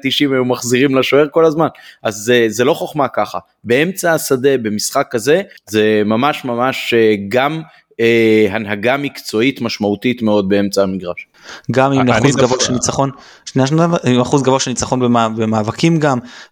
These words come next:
Speaker 2: ו-, ו-, ושריטת עבירות, שתיים משתיים ב-, במסירות מפתח, הוא, הוא, הוא, הוא באמת היה טוב, כאילו, ו-, והוא, הלחץ לא משפיע עליו, לא מגיע אליו, נראה ככה.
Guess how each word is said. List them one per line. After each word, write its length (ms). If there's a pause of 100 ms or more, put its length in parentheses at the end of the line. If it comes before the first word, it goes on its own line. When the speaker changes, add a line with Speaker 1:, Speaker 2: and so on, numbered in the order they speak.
Speaker 2:
ו-, 140
ו-, 240
ושריטת 580
עבירות, 260 (120)
שתיים 380
משתיים 360
ב-, 200
במסירות 720
מפתח, 480 (400)
הוא, 180
הוא, 260
הוא, 300 (380)
הוא 100
באמת 260
היה 100
טוב, 280
כאילו, 440
ו-, 200
והוא, 440
הלחץ 480
לא 100
משפיע 340
עליו, 180
לא 80
מגיע 280
אליו, 180
נראה 220
ככה. 220